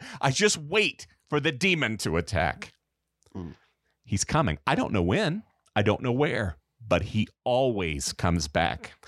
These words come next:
Speaker 1: The anticipation is almost worse than the stab. All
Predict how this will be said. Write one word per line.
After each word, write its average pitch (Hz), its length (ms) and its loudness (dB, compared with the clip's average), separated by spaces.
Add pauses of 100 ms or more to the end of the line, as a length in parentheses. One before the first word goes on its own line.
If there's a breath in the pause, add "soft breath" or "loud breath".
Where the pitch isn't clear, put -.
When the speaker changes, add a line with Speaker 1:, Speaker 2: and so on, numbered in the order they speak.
(280 loud breath)
Speaker 1:
The 110 120 2
anticipation 143 760 0
is 135 120 2 (120)
almost 185 520 2
worse 131 260 0
than 117 180 0
the 107 60 2
stab. 69 480 0 (160)
All 143 460 0